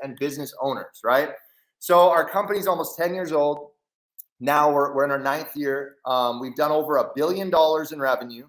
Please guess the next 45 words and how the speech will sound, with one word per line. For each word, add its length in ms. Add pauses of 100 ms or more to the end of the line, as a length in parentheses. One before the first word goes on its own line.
(140)
right? 300
We're 100
not 220
a 40
small 440
company. 400
We're 140
not 180
a 40
startup 460
company. 520 (500)
Uh, 220
we 80
got 180
customers 460
all 240
over 160
the 80
world. 420
There's 160
already 220
been 180
over 260
a 60
million 300
people 300
that 100
have 120 (140)
come 300
through 140
and 100
been 220 (260)
trained 580
in 220
the 80
company. 640 (460)
And 80
we're 100
one 140
of 80
the 80
largest 640
online, 720
if 160
not 200